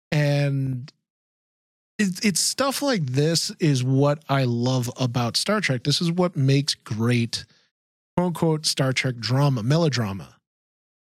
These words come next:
because we get to see more human elements that are more relatable to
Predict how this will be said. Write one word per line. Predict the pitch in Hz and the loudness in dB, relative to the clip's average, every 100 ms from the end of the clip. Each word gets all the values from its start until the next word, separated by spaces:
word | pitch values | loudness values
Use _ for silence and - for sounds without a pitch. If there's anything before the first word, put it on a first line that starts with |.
| _ - | _ 0
because | 170 - 160 151 147 135 | 2 2 2 4 2 2
we | 151 151 | 2 2
get | 147 160 | 2 0
to | - 160 | 2 2
see | - - 160 165 160 | 2 2 4 6 6
more | 139 139 143 | 4 4 2
human | 135 - - 151 151 139 131 - | 0 -4 0 4 4 4 0 0
elements | 135 139 131 127 113 | 2 4 2 2 0
that | 135 127 | 0 0
are | |
more | 123 127 131 | 0 2 2
relatable | 127 127 139 127 123 | 2 2 2 0 -2
to | - | -2